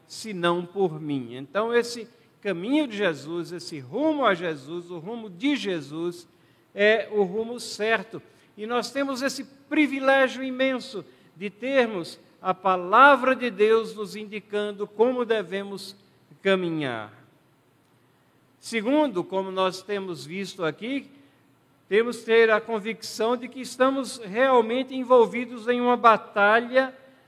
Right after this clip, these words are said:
na qual existem dificuldades e barreiras a serem transpostas. Se nós não,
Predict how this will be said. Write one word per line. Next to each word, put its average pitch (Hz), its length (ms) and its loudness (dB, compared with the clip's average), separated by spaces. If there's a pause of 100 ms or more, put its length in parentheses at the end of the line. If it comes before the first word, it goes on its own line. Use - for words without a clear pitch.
(140)
na 208 240 2
qual 226 540 4
existem 233 720 -6
dificuldades 196 1160 -2
e 226 80 -6
barreiras 196 800 0
a 208 120 2
serem 180 500 -4 (400)
transpostas. 196 1400 0 (420)
Se - 220 -14
nós 180 360 2
não, 208 380 -2